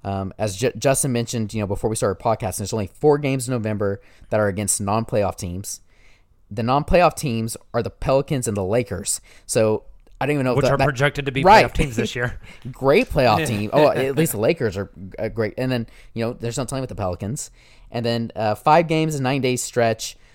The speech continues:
Speaker 1: of the Clippers, the Lakers twice,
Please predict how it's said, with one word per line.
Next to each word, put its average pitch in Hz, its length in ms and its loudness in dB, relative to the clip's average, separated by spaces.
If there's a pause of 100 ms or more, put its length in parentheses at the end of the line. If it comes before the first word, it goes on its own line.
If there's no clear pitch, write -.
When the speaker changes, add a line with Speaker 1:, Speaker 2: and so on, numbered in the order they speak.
(120)
Speaker 1:
of 101 440 -2
the 104 100 -6
Clippers, 151 640 0
the - 80 -12
Lakers 110 720 -2
twice, 101 640 0